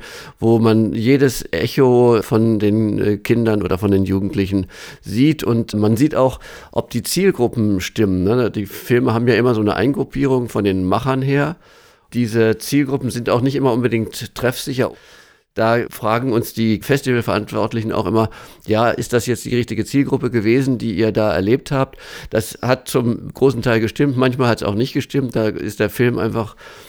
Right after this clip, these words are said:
noch mal eine Nummer schwieriger zu verstehen und so die Neunjährigen verstehen das noch nicht so ganz oder sehen andere Aspekte darin, die nicht so in den Kern des Films treffen.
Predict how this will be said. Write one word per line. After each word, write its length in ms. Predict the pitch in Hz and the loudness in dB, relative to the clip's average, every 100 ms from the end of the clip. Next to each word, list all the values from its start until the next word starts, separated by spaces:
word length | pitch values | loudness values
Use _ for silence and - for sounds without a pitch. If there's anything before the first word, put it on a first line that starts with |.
| - | -12
noch 140 | - 107 | -6 -2
mal 100 | 110 | 0
eine 120 | 107 | 2
Nummer 460 | 110 117 113 110 110 | 2 2 2 2 -2
schwieriger 600 | - 104 135 151 139 127 | -6 2 4 4 4 2
zu 120 | 139 | 0
verstehen 600 | - 117 - 117 123 127 | -2 -2 -2 0 2 2
und 200 | 104 101 | -2 -2
so 200 | 104 104 | -2 -2
die 380 | 104 104 101 98 | -2 0 0 0
Neunjährigen 840 | 104 110 127 117 117 117 117 113 | 0 2 2 0 -2 -2 -2 -2
verstehen 360 | - 117 - 113 | -2 -6 -2 -2
das 120 | 110 | 0
noch 80 | 113 | -2
nicht 140 | 95 | -4
so 100 | - | -4
ganz 320 | - 98 120 143 | -4 0 2 2
oder 200 | 113 104 | 0 0
sehen 280 | 110 113 | 0 2
andere 380 | 101 98 120 123 | 2 0 0 0
Aspekte 460 | 104 - 110 - 107 | -2 -2 -4 -4 -4
darin, 380 | 104 110 104 104 - - - - | -4 -2 -4 -6 -16 -20 -20 -4
die 80 | 110 | -2
nicht 180 | 107 | -2
so 80 | 107 | 0
in 160 | 107 104 | 0 2
den 180 | 101 95 | 0 0
Kern 280 | 98 98 | -2 0
des 140 | 104 90 | -2 -4
Films 340 | - 104 104 | -2 -2 -2
treffen. 420 | - 90 - 65 | -10 -10 -10 -12